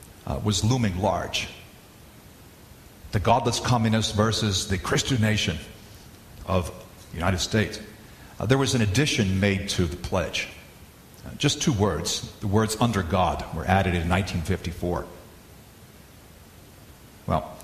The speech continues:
I was born in fifty-nine, but when I went to school,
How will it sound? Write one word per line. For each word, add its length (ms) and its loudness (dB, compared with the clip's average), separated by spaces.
I 100 6
was 160 2
born 360 4
in 380 0
fifty-nine, 840 0
but 100 2
when 100 4
I 40 4
went 160 2
to 60 0
school, 680 0